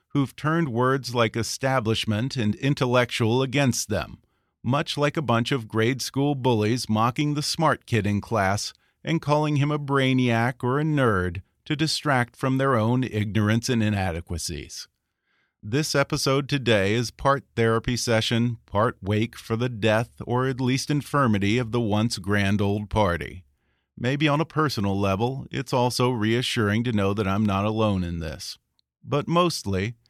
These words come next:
it's important to show the rational thinking Americans out there and the people who know me best, including many Democrats, libertarians, and independents, that there are Republicans who still put country before party,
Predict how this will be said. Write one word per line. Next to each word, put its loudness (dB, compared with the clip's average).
it's -4
important 0
to -4
show 2
the -2
rational 0
thinking 0
Americans 2
out 0
there -2
and -2
the 0
people -2
who 0
know 2
me 2
best, 0
including 0
many 2
Democrats, 0
libertarians, 0
and 4
independents, 0
that 0
there 2
are 4
Republicans 0
who 0
still 2
put -2
country 0
before -2
party, -2